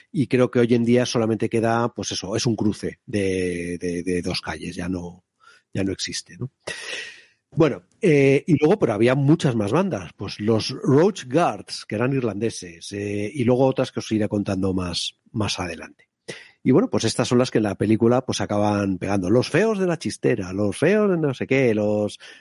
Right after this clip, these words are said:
eh, muchachos de Jack, los, los, había otras guardias de otros tíos de la parte de los nativos.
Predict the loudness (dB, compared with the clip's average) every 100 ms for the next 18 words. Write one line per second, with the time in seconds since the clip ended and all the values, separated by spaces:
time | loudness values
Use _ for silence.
0 | _ -2 2 4 2 2 0 0 0 2
1 | 0 2 0 0 0 -2 -2 0 0 -4
2 | -10 -10 -4 0 0 0 0 -2 -6 -12
3 | -20 _ -6 0 4 4 4 -2 -2 0
4 | 4 4 4 0 0 0 -4 -12 -8 -6
5 | -4 -2 0 0 0 -4 2 4 4 2
6 | 0 0 -2 -4 0 2 4 2 0 -4
7 | -12 -18 0 2 4 0 -10